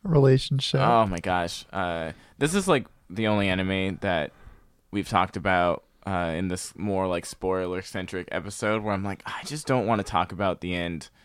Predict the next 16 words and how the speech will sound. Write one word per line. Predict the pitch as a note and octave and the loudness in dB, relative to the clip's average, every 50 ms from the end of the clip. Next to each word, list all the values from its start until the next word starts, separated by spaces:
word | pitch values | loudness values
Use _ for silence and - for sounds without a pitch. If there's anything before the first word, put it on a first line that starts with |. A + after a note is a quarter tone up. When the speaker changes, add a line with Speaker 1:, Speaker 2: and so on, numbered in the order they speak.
| _ _ _ _ _ _ _ | _ _ _ _ _ _ _
Speaker 2:
of | F2 F2+ D#2+ | -8 -6 -6
this | E2+ E2 - | -6 -8 -8
show," | - - F#2+ F2 F2 D#2+ D2+ | -6 -4 -4 -2 -2 -2 -4
because | B1+ D2 - - F2+ D#2 D#2 D2 C#2+ C2 - - - - _ - - - - - | -6 -8 -8 -4 -4 -2 -2 -4 -6 -8 -10 -14 -16 -18 _ -20 -20 -20 -20 -16
Speaker 1:
No. | - D3+ C3 A#2 A2+ A2+ G#2+ D#2+ D#2 | -10 -6 -2 0 2 2 2 2 0
Speaker 2:
it, | D2 - - - _ | -2 -4 -8 -12 _
it, | - A2 G#2 E2+ - _ - - | -2 -2 -2 -2 -6 _ -2 0
I, | G#2 A#2 A2+ - - | 2 2 2 2 2
it, | B2 C3 A#2+ G#2 - | 2 2 2 2 -6
there's | - - B2 E3+ F#3 - | -6 2 4 4 4 4
just, | F#3+ F#3 - - | 2 -2 0 -2
like, | E3 D#3 | -2 0
a | C#3+ | -2
lot | A2+ G#2+ G#2+ A2 A2+ A2+ A2+ | -2 2 4 4 6 6 4
of | A2+ G#2+ G2 G2+ | 0 -2 -4 -6
really | G#2 G#2+ G#2+ G#2 G2+ G2+ G2 F#2+ F#2 | -4 -2 -2 0 0 0 0 -2 -4